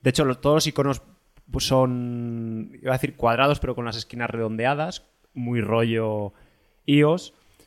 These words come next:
Pero bueno, yo creo que le han dado como un aire fresco, o sea, le han, lo han traído, digamos, a este siglo. Y aparte, Apple siempre se ha caracterizado por eso, por al final, eh,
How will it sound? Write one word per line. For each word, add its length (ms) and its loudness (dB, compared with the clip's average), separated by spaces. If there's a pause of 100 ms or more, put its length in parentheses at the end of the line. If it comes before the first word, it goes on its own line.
(100)
Pero 140 6
bueno, 200 6
yo 100 4
creo 120 2
que 80 -2
le 60 2
han 120 0
dado 180 0
como 220 -4
un 100 -2
aire 200 2
fresco, 400 -8
o 40 -8
sea, 160 -4
le 80 -2
han, 220 -4
lo 100 -4
han 140 -6
traído, 680 -4
digamos, 460 -4
a 40 -4
este 200 -8
siglo. 300 -4
Y 20 4
aparte, 400 0
Apple 260 -2
siempre 240 -8
se 60 -10
ha 20 -10
caracterizado 440 -8
por 140 -8
eso, 240 -8 (100)
por 140 -8
al 100 -6
final, 340 -4 (420)
eh, 300 -4